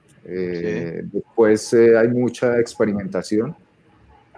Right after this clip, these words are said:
Speaker 1: también con muchísimas herramientas de diseño. Tú para,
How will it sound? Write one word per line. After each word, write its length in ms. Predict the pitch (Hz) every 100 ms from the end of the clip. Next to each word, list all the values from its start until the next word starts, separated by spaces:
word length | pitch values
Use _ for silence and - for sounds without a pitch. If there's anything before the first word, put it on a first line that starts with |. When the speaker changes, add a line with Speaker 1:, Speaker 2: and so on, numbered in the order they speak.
| -
Speaker 1:
también 400 | 95 90 90 87
con 160 | 107
muchísimas 640 | 110 110 107 98 101 101 104
herramientas 640 | 98 92 85 82 - 95
de 100 | 107
diseño. 500 | 87 - 104 117 113
Tú 120 | - -
para, 340 | 104 101 -